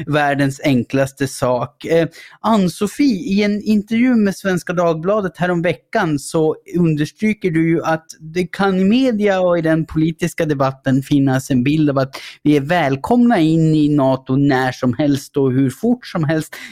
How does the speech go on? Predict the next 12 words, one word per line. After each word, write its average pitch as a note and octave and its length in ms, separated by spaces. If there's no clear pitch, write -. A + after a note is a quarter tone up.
Men F#3+ 320
även F3 300
om B3+ 120
vi A#3 100
skulle G#3+ 540
vilja A3 300
gå D#3+ 140
med D#3+ 300
så - 200
ligger E3 640
ett E3 120
medlemskap, D3 680